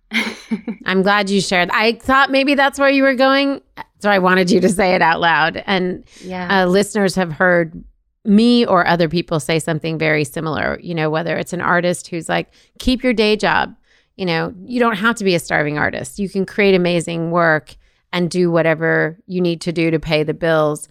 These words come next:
Speaker 2: And then when the art begs that you need to leave that day job because it, you know, you've got enough customers and the, and the, um,
Speaker 1: Mm-hmm.
Speaker 2: revenue is there,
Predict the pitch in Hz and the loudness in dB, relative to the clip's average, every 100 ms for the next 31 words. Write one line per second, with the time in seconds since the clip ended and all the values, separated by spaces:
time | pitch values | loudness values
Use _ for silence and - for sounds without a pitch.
0 | _ _ _ 185 202 208 202 185 175 180 | _ _ _ 2 4 4 2 0 -2 -2
1 | - 180 - _ 170 160 151 170 - - | 0 0 -2 _ 0 0 0 -4 -14 -12
2 | 175 180 170 170 160 151 165 247 175 175 | -12 -8 -4 -2 -2 -4 -8 -8 -4 -4
3 | - 165 165 156 160 156 165 165 156 151 | -4 -4 -4 -2 -2 -2 -2 -4 -2 -4
4 | 151 165 160 180 - - 190 170 165 - | -4 -10 -10 -10 -12 -10 -4 -4 -4 -4
5 | 165 156 160 - 214 - - 170 147 147 | -4 -2 -6 -4 -4 -4 -2 -2 0 -4
6 | 214 175 165 - 170 160 160 165 - 165 | -6 -6 -8 -8 -10 -8 -10 -12 -10 -10
7 | 160 160 175 175 180 185 185 185 175 165 | -10 -12 -16 -18 -8 0 0 0 -2 -2
8 | 160 - 170 165 160 | -4 -4 -2 0 -2